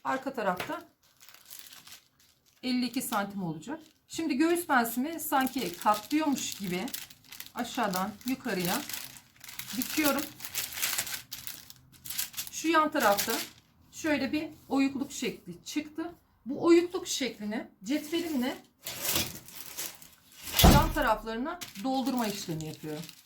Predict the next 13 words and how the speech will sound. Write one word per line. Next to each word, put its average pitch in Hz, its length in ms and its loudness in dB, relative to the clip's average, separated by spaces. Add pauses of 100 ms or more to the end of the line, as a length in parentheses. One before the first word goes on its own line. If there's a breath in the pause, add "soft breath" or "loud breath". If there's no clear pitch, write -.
(1500)
Şimdi 233 540 -4 (1200)
cetvelin 233 480 -6
şu - 220 -8
açısıyla 180 840 -8 (400)
ilk 247 220 -12
önce 170 280 -2
belinize 208 420 -4
kadar 165 340 -8 (160)
birleştirin. 247 600 -6 (2000)
Tam 269 180 0
kol 262 200 -4
altından 180 540 0
itibaren. 175 580 -4